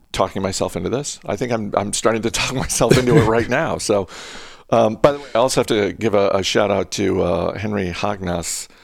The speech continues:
Uh, I'm sorry, I'm, I'm almost certainly mispronouncing Henry's last name, so I'm sorry, Henry. But, um, uh, he pinged me on Twitter with the latest scientific study on the health benefits of coffee. This is a joint effort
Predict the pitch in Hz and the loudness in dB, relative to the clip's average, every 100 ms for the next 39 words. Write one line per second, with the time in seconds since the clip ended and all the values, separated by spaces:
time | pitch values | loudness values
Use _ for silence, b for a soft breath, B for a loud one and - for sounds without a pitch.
0 | b b b b - 92 90 90 87 107 | b b b b -4 0 0 -2 -2 -2
1 | 92 95 90 87 85 90 90 - 104 95 | 0 -2 -4 -8 -6 -6 -8 -8 -4 -4
2 | - 107 95 92 92 95 - 92 90 90 | -4 -4 -4 -4 -4 -6 -4 -4 -4 -6
3 | 95 90 85 90 87 87 87 87 95 92 | -6 -6 -4 -4 -4 -6 -6 -4 -4 -2
4 | 98 95 92 92 90 101 101 101 92 90 | -2 -2 -2 -2 -2 0 2 2 0 -4
5 | B B B B B - 95 107 131 139 | B B B B B -4 -2 -2 0 0
6 | 127 104 95 - 131 117 101 95 - 104 | 0 0 -2 -2 0 2 2 0 0 -2
7 | 98 95 113 127 117 - - - - 110 | 0 2 2 2 0 -4 -10 -8 -2 0
8 | 107 107 98 - - - 113 101 92 92 | 0 -2 -4 -4 -4 0 2 2 0 0
9 | 95 - 107 - 110 98 - - 90 - | -2 -2 -4 -2 -2 -2 -4 -6 -8 -2
10 | 117 107 101 92 B B B B B 120 | 0 2 0 -2 B B B B B -2
11 | 107 101 87 104 113 120 - 110 107 92 | 0 -2 0 0 0 0 -2 0 0 0